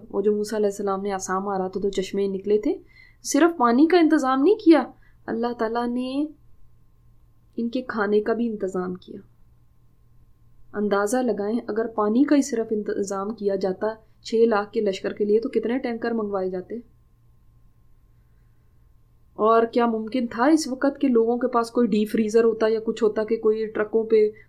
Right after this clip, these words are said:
खाना मंगवाया जाता तो store कर लेते, या कोई पैक करने का इंतज़ाम था? और सर पे क्या थे? बादल थे। अगर घर नहीं है तो बाहर भी रह सकते हैं आराम से,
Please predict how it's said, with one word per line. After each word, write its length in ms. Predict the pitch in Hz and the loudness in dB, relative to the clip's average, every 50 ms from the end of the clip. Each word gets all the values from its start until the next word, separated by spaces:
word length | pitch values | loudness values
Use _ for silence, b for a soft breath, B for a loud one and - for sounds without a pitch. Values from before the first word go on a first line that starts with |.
| B | B
खाना 240 | - 233 214 220 220 | -4 0 2 2 2
मंगवाया 320 | 220 214 208 208 214 208 202 | 2 2 2 2 2 2 2
जाता 220 | 208 202 208 214 | 2 0 0 0
तो 120 | 208 226 | -2 -2
store 320 | 214 220 - 220 202 208 208 - | -2 0 2 4 4 4 2 0
कर 100 | 208 196 | -2 -2
लेते, 320 | 202 202 196 - 220 214 - _ _ _ _ _ _ _ _ _ _ _ _ _ - | -2 -4 -4 -6 -10 -14 -14 _ _ _ _ _ _ _ _ _ _ _ _ _ -4
या 120 | 202 208 | -2 0
कोई 120 | 208 220 214 | 2 2 2
पैक 260 | 220 220 208 208 208 208 | 2 2 0 0 0 -2
करने 240 | 220 214 214 220 220 | -2 -2 -2 -2 -2
का 120 | 214 226 220 | -2 -2 -4
इंतज़ाम 440 | 214 214 220 214 220 208 214 214 | -2 -2 -4 -4 -2 -4 -4 -2
था? 160 | 214 - 233 - - - - - - - - - - - - - - - - - - - - - - - - - - - - - - - - - - - - - - - - - - _ - - - - - | 0 0 2 2 0 -2 -6 -14 -14 -14 -12 -12 -10 -10 -12 -12 -14 -10 -2 0 0 2 0 -2 -6 -6 -6 -6 -6 -6 -6 -10 -10 -12 -18 -20 -20 -20 -20 -20 -20 -20 -20 -20 -20 _ -20 -20 -10 -4 -2
और 100 | 226 233 | -2 -2
सर 260 | 233 - - 233 226 | -2 -4 -2 0 0
पे 160 | 233 - 285 285 | 0 0 -2 0
क्या 180 | 285 254 254 | 0 -2 -4
थे? 160 | 254 - 262 254 | -4 -4 -4 -4
बादल 360 | 214 208 196 190 214 226 233 - 208 | -2 -2 0 0 0 -2 -2 -2 -6
थे। 40 | 202 - - _ _ _ _ - - - - - - | -6 -6 -8 _ _ _ _ -20 -20 -20 -18 -10 -2
अगर 200 | - 208 233 240 220 | 2 4 4 4 2
घर 260 | 220 233 214 214 254 | 2 2 2 4 4
नहीं 260 | 277 269 269 262 262 | 2 0 -2 -4 -6
है 100 | 269 277 302 - _ _ _ _ _ _ - - | -8 -8 -10 -10 _ _ _ _ _ _ -2 0
तो 80 | 247 247 247 247 247 247 - - - - | 2 2 2 0 -4 -6 -10 -10 -10 -4
बाहर 300 | 202 220 240 254 311 359 | 0 2 4 6 6 8
भी 120 | 339 320 330 | 10 10 10
रह 140 | 277 226 214 | 10 8 2
सकते 300 | 214 208 202 - - 202 | 0 -2 -6 -6 -4 -6
हैं 80 | 196 190 | -4 -4
आराम 240 | 185 185 180 180 | -6 -6 -8 -10
से, 160 | 180 - - | -14 -20 -20